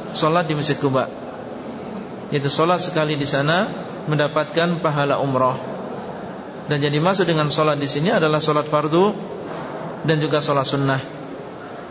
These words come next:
Orang yang datang ke sana ketika sholat fardu, kemudian sholat fardu di sana, maka akan mendapatkan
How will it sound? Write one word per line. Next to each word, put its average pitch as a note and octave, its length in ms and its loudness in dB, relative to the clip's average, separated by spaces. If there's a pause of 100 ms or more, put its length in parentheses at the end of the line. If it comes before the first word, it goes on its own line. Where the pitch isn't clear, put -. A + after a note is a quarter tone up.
(200)
Orang E3 240 2
yang D3+ 160 2
datang C#3+ 240 2
ke D3 80 -2
sana D#3+ 400 2 (1400)
ketika D#3 320 0
sholat C#3 240 2
fardu, E3 400 2
kemudian D3 240 2
sholat C#3+ 240 2
fardu D#3+ 240 2
di D3 120 2
sana, D3+ 360 2 (720)
maka D#3 240 0
akan D3 240 0
mendapatkan C#3+ 480 0